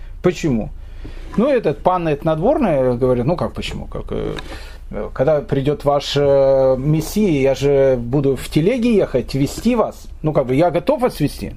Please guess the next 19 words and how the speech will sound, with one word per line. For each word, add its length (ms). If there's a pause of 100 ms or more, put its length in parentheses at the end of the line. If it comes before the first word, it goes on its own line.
но 680
лошадей-то 960 (320)
вы 120
должны 260
приготовить, 680 (160)
поэтому 400
готовьте". 640 (600)
И 60
вот 140
так 200
вот 220 (460)
трагически 1040 (2000)
С 100
улыбкой, 480
но 120
очень-очень 420
трагически. 840 (580)
Евреи 340
надворно 760